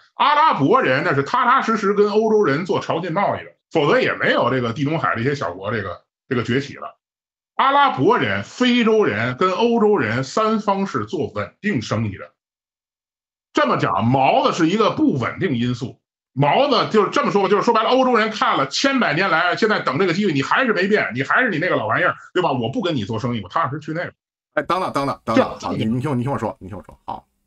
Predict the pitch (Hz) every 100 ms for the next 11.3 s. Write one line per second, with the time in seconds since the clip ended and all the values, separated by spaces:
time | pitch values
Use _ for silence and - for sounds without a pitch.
0 | - 123 117 113 143 143 214 262 196 -
1 | - 123 123 208 170 - - 170 170 165
2 | 170 143 135 98 92 131 160 160 160 151
3 | - 165 165 143 131 - - - 196 269
4 | 190 - 82 76 78 - 170 156 156 196
5 | 254 262 247 254 247 240 247 190 120 170
6 | 370 247 139 123 202 160 185 208 165 190
7 | 143 143 160 135 165 175 170 170 98 87
8 | - 131 120 - - - 123 139 190 156
9 | 139 247 170 170 165 - 185 185 180 143
10 | 151 143 107 113 - 160 247 185 120 98
11 | 87 104 98